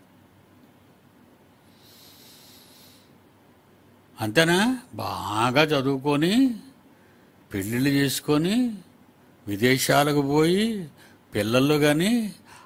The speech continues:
అమ్మా బాబుని ఇండియాలో వదిలేసి,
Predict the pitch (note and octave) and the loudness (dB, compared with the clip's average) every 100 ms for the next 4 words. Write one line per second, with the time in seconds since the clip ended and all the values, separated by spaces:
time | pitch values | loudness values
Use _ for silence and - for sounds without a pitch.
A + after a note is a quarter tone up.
0 | - A2+ B2+ D3+ F3 F3 E3+ D#3+ C3+ C3 | -8 -6 0 4 4 4 2 2 2 4
1 | D3 D3+ D#3 C#3 G#2+ G2+ B2 C#3+ C3 E3+ | 4 4 2 0 -2 -2 0 0 0 0
2 | G#3 A#3 | 0 0